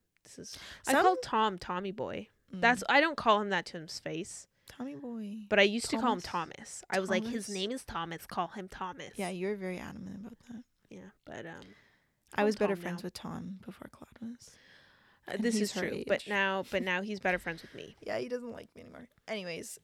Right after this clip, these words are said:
Speaker 2: um, join us next week for our fiftieth episode.
Speaker 1: Oh my goodness, fifty
Speaker 2: What are we gonna
Speaker 1: already?
Speaker 2: do?
Speaker 1: That's wild.
Speaker 2: I don't know.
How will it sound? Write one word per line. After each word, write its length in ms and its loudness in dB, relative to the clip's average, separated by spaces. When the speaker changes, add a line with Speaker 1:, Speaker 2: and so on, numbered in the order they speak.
Speaker 2:
um, 680 -2
join 220 2
us 180 -6
next 240 -4
week 360 -4
for 580 2
our 300 0
fiftieth 960 2
episode. 760 0
Speaker 1:
Oh 120 6
my 220 4
goodness, 640 2
fifty 540 0
Speaker 2:
What 240 4
are 40 2
we 100 -2
gonna 160 -8
Speaker 1:
already? 280 6
Speaker 2:
do? 520 2
Speaker 1:
That's 380 -4
wild. 500 -6
Speaker 2:
I 60 -12
don't 100 -8
know. 440 -2